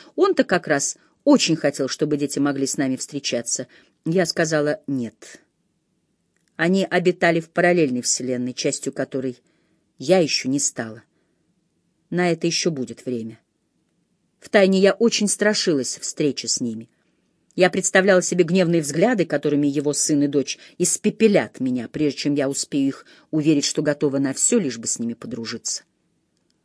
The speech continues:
Хью очень скучал по детям, и я настаивала на том, чтобы он виделся с ними как можно чаще. Я понимала, что Шарлотта ему тоже во многом недостаёт. Я не сомневалась. Между ними происходили разговоры и встречи, о которых он мне не говорил.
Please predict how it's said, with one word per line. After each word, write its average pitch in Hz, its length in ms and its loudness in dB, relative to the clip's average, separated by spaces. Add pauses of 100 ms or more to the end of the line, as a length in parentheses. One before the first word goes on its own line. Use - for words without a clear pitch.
(160)
Хью 220 240 2
очень 214 260 6
скучал 208 440 0
по 135 160 -6
детям, 127 360 -6 (280)
и 170 80 -4
я 175 240 4
настаивала 139 800 0
на 131 120 -2
том, 131 260 -4 (180)
чтобы 156 300 0
он 156 100 4
виделся 143 360 -2
с - 100 -6
ними 139 140 0
как 135 240 -8
можно 131 300 -4
чаще. - 480 -8 (260)
Я 247 80 0
понимала, 240 460 4
что - 180 -4
Шарлотта 170 640 0
ему 240 180 2
тоже 123 320 -4
во 117 120 -4
многом 120 400 -4 (240)
недостаёт. 120 800 -6 (600)
Я 392 80 2
не 415 80 0
сомневалась. 247 720 0 (240)
Между 233 220 6
ними 254 180 8
происходили 233 480 2
разговоры 214 560 4
и 185 40 2
встречи, 262 420 0
о 170 40 2
которых 170 440 -2
он 233 160 2
мне 147 160 0
не 151 100 -4
говорил. 131 500 -6